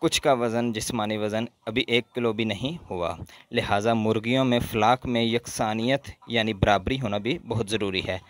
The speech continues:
और ये कोई ज़्यादा मुशक्क़त वाला कोई काम नहीं। रोज़ाना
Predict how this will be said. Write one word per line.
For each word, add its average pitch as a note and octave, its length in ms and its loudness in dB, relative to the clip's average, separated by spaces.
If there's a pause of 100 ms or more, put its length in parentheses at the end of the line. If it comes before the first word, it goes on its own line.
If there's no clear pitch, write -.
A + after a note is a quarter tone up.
(480)
और C#3+ 140 2
ये B2 240 2
कोई B2+ 160 -2
ज़्यादा A2 260 2
मुशक्क़त A#2 520 -2
वाला G#2 220 2 (260)
कोई B2 140 0
काम G2+ 220 0
नहीं। F#2+ 200 -4
रोज़ाना G#2 420 0